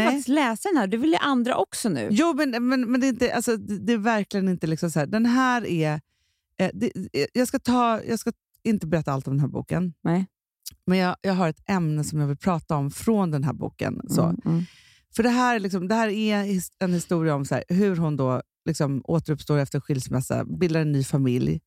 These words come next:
Speaker 1: Och sen så också så här, hur man ska börja lita på sig själv för att våga sätta gränser, acceptera våra kroppar och förlösa våra sannaste, vildaste instinkter så att vi blir de kvinnor som äntligen kan se oss själva i spegeln och säga, "Där är hon."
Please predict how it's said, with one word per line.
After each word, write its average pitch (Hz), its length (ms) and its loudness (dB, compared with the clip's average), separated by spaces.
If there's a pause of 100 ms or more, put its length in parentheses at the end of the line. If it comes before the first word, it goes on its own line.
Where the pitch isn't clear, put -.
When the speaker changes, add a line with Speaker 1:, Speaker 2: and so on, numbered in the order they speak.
(640)
Speaker 1:
Och 214 160 2
sen 180 300 0
så 165 120 -2
också 147 200 -4
så 147 100 -2
här, 151 80 2
hur 156 60 0
man 151 100 0
ska 160 120 -10
börja 151 220 0
lita 151 300 -2
på 135 200 -2
sig 143 140 -2
själv 131 260 0
för 127 120 -6
att 117 80 -8
våga 135 140 -2
sätta 139 220 -2
gränser, 185 840 0
acceptera 180 520 -2
våra 143 180 2
kroppar - 600 -2
och - 60 -10
förlösa 160 400 0
våra 147 200 0
sannaste, 147 560 -2
vildaste 143 560 -2
instinkter 135 680 0 (280)
så - 120 -2
att 180 100 -4
vi 196 120 2
blir 202 380 2
de 165 180 0
kvinnor 156 380 0
som 143 160 -4 (120)
äntligen 156 360 0
kan 151 100 -2
se 143 120 -2
oss 127 100 -2
själva 131 260 -2
i 127 40 -2
spegeln 131 380 -2
och - 80 -4
säga, 135 400 0 (180)
"Där 139 200 0
är 147 200 0
hon." 120 280 -8